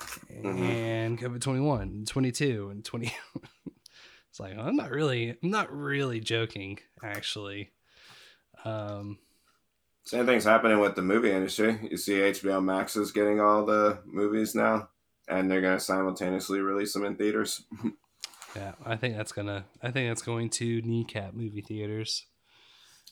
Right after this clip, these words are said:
Speaker 1: Uh, definitely in some capacity. Uh, like I said before, though, like, uh,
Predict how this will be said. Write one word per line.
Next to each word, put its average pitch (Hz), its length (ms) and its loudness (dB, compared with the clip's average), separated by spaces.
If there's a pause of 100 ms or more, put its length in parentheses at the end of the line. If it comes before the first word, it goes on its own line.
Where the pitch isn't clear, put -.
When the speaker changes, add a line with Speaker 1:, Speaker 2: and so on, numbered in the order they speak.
Speaker 1:
Uh, 101 600 2
definitely 107 560 2
in 95 140 2
some 90 280 -2
capacity. 82 520 -2
Uh, 127 140 6
like 151 220 4
I 113 80 6
said 104 240 2
before, 90 360 0
though, 90 260 4
like, 87 360 2
uh, 87 220 0